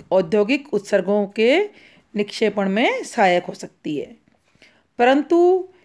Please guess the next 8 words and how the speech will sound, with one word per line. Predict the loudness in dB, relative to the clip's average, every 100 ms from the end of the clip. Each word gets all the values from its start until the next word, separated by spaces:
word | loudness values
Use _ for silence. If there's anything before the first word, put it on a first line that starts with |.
| _
शैवाल | -8 0 2 4 2 2
की | -4 -4 -4 -6 _
अनियंत्रित | -2 0 2 2 0 -2 -6 -2
वृद्धि | -4 -2 -4 -4
जलाशय | -2 0 0 -2 -4
महामारी, | -2 -4 -2 0 0 -2 -6 -12 _ _ _ _ _ _ _ _ -6
जाल | -2 0 0
मालिन्य, | -2 -2 0 0 0 2 0